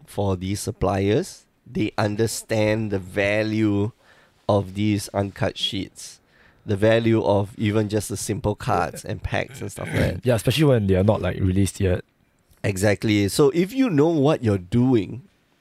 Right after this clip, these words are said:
Speaker 1: like, you know the value of this, and what's stopping you from, from just stealing one of these uncut sheets and just putting it out there? Uh, not even posting it online, but just through the black market,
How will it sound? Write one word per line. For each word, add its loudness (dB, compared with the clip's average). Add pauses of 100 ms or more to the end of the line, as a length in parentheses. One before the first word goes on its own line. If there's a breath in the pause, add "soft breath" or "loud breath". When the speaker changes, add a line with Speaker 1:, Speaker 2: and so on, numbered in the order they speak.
(160)
Speaker 1:
like, 0
you 0
know 4
the 0
value 0
of -4
this, -4 (380 soft breath)
and 0
what's 0
stopping 0
you 4
from, 0 (460 soft breath)
from 0
just 0
stealing 0
one 4
of 0
these -6
uncut -4
sheets -8
and -2
just -8 (100)
putting -2
it -2
out -2
there? 0 (420 loud breath)
Uh, 6
not 6
even 2
posting 0
it 4
online, 2
but 0
just -4
through 2
the 0
black 0
market, -4